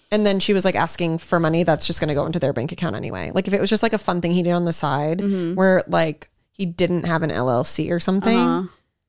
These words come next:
Speaker 1: 'Cause I'm like, "Okay, well, it's just gonna wind up in the same place anyway."
Speaker 2: Yeah,
Speaker 1: So,
Speaker 2: I
Speaker 1: like,
Speaker 2: know.
Speaker 1: I don't really get it.
Speaker 2: Yeah.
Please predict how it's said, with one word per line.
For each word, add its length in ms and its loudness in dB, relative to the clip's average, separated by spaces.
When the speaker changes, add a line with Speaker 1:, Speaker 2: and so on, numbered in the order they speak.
Speaker 1:
'Cause 140 0
I'm 100 4
like, 120 4
"Okay, 160 0
well, 100 2
it's 120 -4
just 140 -2
gonna 120 0
wind 160 -2
up 80 -4
in 80 -4
the 60 -4
same 160 -6
place 200 -6
anyway." 360 -6
Speaker 2:
Yeah, 400 0
Speaker 1:
So, 120 -4
Speaker 2:
I 40 2
Speaker 1:
like, 100 2
Speaker 2:
know. 120 -2
Speaker 1:
I 80 0
don't 180 -4
really 240 -6
get 140 -6
it. 180 -4
Speaker 2:
Yeah. 380 0